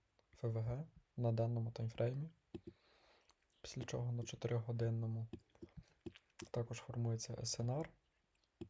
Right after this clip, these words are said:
і, м, чотирьохгодинний імбаланс. Плюс тут був P D H.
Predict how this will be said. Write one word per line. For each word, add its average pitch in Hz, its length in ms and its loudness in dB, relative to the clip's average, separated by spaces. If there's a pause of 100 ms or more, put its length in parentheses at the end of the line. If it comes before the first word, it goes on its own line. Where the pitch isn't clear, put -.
(960)
і, 143 440 0 (420)
м, 117 460 0
чотирьохгодинний 120 600 0
імбаланс. 113 540 0 (1300)
Плюс 127 280 0
тут - 160 -4
був 117 300 0 (260)
P - 80 -6
D 117 260 0
H. 165 260 -6